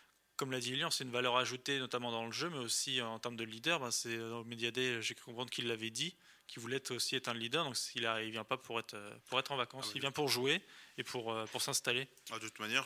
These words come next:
Speaker 2: je, je pense qu'on est tous les trois d'accord là-dessus, c'est que Kyle O'Quinn aujourd'hui, euh, en l'état actuel des choses et de, du groupe, euh, actuel avec les, les joueurs, euh, qui composent cette équipe,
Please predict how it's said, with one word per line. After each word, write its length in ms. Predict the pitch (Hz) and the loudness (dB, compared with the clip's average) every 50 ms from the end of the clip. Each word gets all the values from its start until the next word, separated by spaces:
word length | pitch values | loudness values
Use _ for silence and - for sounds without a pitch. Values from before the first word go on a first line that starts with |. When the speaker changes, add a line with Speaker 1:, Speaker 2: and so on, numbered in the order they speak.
| - - | 0 -8
Speaker 2:
je, 80 | 104 98 | -8 -8
je 80 | - - | -8 -8
pense 160 | - 98 - | -8 -12 -10
qu'on 100 | - 95 | -10 -10
est 60 | 90 | -10
tous 100 | - - | -8 -8
les 80 | 101 95 | -8 -8
trois 160 | - - 95 | -8 -4 -4
d'accord 240 | 92 95 - 98 92 | -4 -4 -2 -2 -2
là-dessus, 260 | 92 - - - 143 | 0 0 -2 -4 -4
c'est 140 | - - - | -4 -4 -4
que 120 | - 107 | -6 -6
Kyle 200 | - - 104 101 | 0 0 0 0
O'Quinn 340 | 98 95 - - 131 117 104 - | 0 -4 -4 -4 -4 -4 -4 -6
aujourd'hui, 540 | - 113 107 104 101 104 104 110 120 120 120 - - - - - - - - - - - | -6 -6 -6 -4 -6 -6 -4 -2 -2 -2 -2 -2 -10 -14 -12 -12 -12 -14 -16 -18 -6 0
euh, 200 | 110 98 92 92 | 2 4 4 6
en 40 | 90 | 4
l'état 220 | 101 104 - 110 104 | 4 6 8 8 8
actuel 300 | 101 - - 117 107 104 | 8 6 2 2 2 4
des 100 | 104 101 | 2 4
choses 320 | - - 139 131 110 104 | 4 4 4 2 2 2
et 80 | 101 95 | -2 -2
de, 180 | 98 101 98 | -2 -4 -4
du 140 | 95 98 101 | -4 -6 -8
groupe, 320 | 95 117 127 131 - - - - - - - | -6 -4 -6 -4 -4 -6 -8 -8 -10 -6 -8
euh, 40 | - - - | -8 -6 -6
actuel 380 | - - - - 135 123 117 101 - - - - - - - - - | -8 -6 2 4 4 4 4 0 -6 -16 -20 -20 -20 -20 -20 -14 -12
avec 300 | 95 95 98 95 - - | -4 -4 -4 -4 -4 -10
les, 180 | 95 92 90 | -8 -8 -6
les 160 | 90 92 95 92 | -4 -4 -4 -2
joueurs, 260 | 98 110 107 104 98 95 | 0 0 0 0 0 -2
euh, 120 | 92 92 | -4 -2
qui 140 | 90 - - | -2 -4 -4
composent 300 | - 107 95 - 98 - | -4 -6 -6 -2 0 0
cette 160 | - - - | 0 0 -2
équipe, 280 | 95 - - 156 - | -2 -2 -2 -2 -4